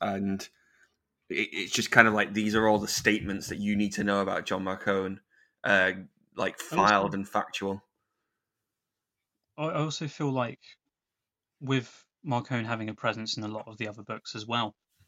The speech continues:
Speaker 2: I feel that paragraph just nails the character down to a point. Like, you don't you don't need to know anything else about him, even if he appeared in the other books and had no dialogue, and it, and, like, all we got was "Marcone's here," and then, you know, these events transpired.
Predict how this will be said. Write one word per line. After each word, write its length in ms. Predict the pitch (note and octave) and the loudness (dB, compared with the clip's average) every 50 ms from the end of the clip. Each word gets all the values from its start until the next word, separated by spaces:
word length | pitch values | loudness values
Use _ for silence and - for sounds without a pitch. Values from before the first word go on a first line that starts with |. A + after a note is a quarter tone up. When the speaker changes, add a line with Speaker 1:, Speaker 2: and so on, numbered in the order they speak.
| _ _ _ _ - | _ _ _ _ -6
Speaker 2:
I 80 | C3 | -6
feel 220 | - - D#3+ D#3 C#3+ | -4 -2 -2 0 2
that 160 | C#3+ B2+ - | 2 2 0
paragraph 580 | - - C#3+ C#3 C#3 B2 A2+ A2+ A2 A2 G#2+ - | 0 0 0 2 2 0 0 0 -2 -2 -2 -8
just 180 | - - - - _ _ _ - - _ _ _ - | -14 -14 -14 -16 _ _ _ -20 -20 _ _ _ -12
nails 420 | - A#2+ A#2+ B2+ C3+ C3+ B2+ A#2+ - | -8 -2 0 2 2 2 2 0 -4
the 80 | - | -10
character 440 | - - - C3 A#2 G#2+ - - A#2+ | -14 -8 -4 -4 -4 -4 -6 -10 -10
down 460 | G#2+ A2+ A2+ A2+ A2 G#2+ G#2 G#2+ G#2 - _ _ _ _ _ _ _ - | -4 -2 0 0 0 0 -2 -4 -8 -10 _ _ _ _ _ _ _ -8
to 160 | - B2+ A2 | -4 -4 -4
a 60 | G#2 | -4
point. 260 | - - B2+ A2+ A2+ | -2 -2 -4 -2 -2
Like, 100 | A#2 A2+ B2 | -4 -4 -6
you 80 | A#2+ | -2
don't 280 | A2+ C#3 C3+ B2 B2 - _ _ _ _ _ _ _ _ _ _ _ _ _ _ _ _ _ _ _ _ _ _ _ - | 0 0 0 0 0 -4 _ _ _ _ _ _ _ _ _ _ _ _ _ _ _ _ _ _ _ _ _ _ _ -6
you 80 | C3+ C3 | -4 -2
don't 240 | D#3+ E3 C#3+ C3 | 0 2 2 4
need 220 | C3+ C3+ C3 B2+ B2 | 4 4 4 2 -2
to 120 | - - | -6 -4
know 140 | A#2+ A2+ A2 | -2 -2 -2
anything 340 | G#2+ G#2+ G#2+ G#2 - A#2 A2 | -2 -4 -6 -8 -8 -10 -8
else 220 | G#2 G2+ - - | -8 -8 -8 -10
about 260 | G#2 - A2+ A#2+ A#2 | -6 -2 -2 -2 -2
him, 80 | G#2+ A2+ - | -4 -4 -2
even 200 | C#3+ C#3+ D3 D3 | -2 0 2 0
if 120 | C#3 C3+ - | 0 0 0
he 80 | C#3+ | -4
appeared 320 | C3 B2 - - C3 B2 - | -4 -4 -4 -6 -6 -4 -4
in 80 | A#2+ | -4
the 80 | A#2 A#2 | -2 -2
other 140 | A2+ A2 G#2+ | -2 -4 -6
books 280 | G#2+ A2+ A2 - - | -8 -10 -12 -10 -10
and 80 | A#2+ G#2+ | -10 -8
had 160 | G#2+ A2 G#2 | -8 -8 -4
no 220 | A2 A2+ A2+ A2 | -2 -2 -2 -4
dialogue, 560 | G#2+ G#2 B2 A2 G#2+ G#2+ G#2+ G#2+ G#2+ G#2 G#2+ G#2 _ - _ _ _ _ _ _ _ _ | -4 -6 -6 -4 -4 -4 -6 -8 -10 -14 -14 -16 _ -20 _ _ _ _ _ _ _ _
and 140 | A#2+ A2+ | -2 -2
it, 100 | A2+ A#2 F#3+ | -2 -2 -2
and, 140 | - B2 A2+ | -2 -2 0
like, 140 | A#2 B2 - - | -2 -4 -2 0
all 120 | C#3 B2+ | 0 0
we 120 | A#2+ A#2+ | 2 0
got 200 | A2+ - A2+ A#2 | 0 -2 -4 -4
was 220 | A2+ A2+ G#2+ G#2+ - - | -4 -8 -8 -8 -8 -4
"Marcone's 500 | A2+ G#2+ G#2 - A#2+ A2 G#2+ G#2 G2+ - | -4 -4 -4 -4 -6 -6 -4 -4 -6 -6
here," 260 | - A2+ G#2 G#2 G2+ - _ _ _ _ _ _ _ _ _ _ _ _ _ _ _ _ _ _ | -6 -4 -4 -6 -8 -10 _ _ _ _ _ _ _ _ _ _ _ _ _ _ _ _ _ _
and 140 | - A#2 A2+ | -4 -2 -2
then, 180 | A2 G#2+ G#2+ | -2 -2 -2
you 120 | G#2+ G#2+ G#2 | -2 -4 -4
know, 60 | G2 F#2+ | -4 -4
these 200 | G#2+ G#2+ G#2 G#2 | -4 -6 -4 -4
events 320 | G#2+ G2+ - G#2 G#2+ G#2+ | -6 -6 -6 -8 -8 -8
transpired. 680 | - - A2+ G#2 G2+ G2+ - - A2+ G#2+ G#2 G#2 G#2+ | -10 -8 -8 -8 -8 -8 -6 -4 -4 -4 -4 -6 -12